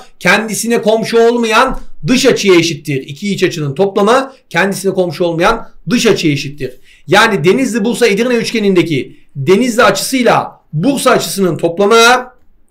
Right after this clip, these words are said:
Denizli açısıyla, açısıyla Bursa açısının toplamı, Denizli, Bursa, Edirne üçgeninde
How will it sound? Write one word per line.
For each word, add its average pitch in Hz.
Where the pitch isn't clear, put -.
Denizli 190
açısıyla, 170
açısıyla 147
Bursa 240
açısının 143
toplamı, 151
Denizli, 127
Bursa, 123
Edirne 127
üçgeninde 123